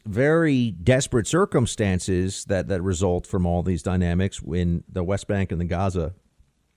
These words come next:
Strip or in Gaza. And why is it so messed up there? You have to ask that question.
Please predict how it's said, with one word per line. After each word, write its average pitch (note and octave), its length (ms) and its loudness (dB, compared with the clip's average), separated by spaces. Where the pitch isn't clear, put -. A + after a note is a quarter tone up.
Strip - 380 -2
or D#2+ 120 -4
in D#2 100 -8
Gaza. G2 400 -2
And B2 460 -2
why G#2+ 760 0
is G#3 260 6
it B3 120 2
so F2 240 0
messed D#2+ 360 -2
up - 200 -8
there? - 240 -10
You F#2+ 140 0
have E3+ 100 4
to G3 100 -4
ask C#3 240 -2
that B2 160 -4
question. - 500 -8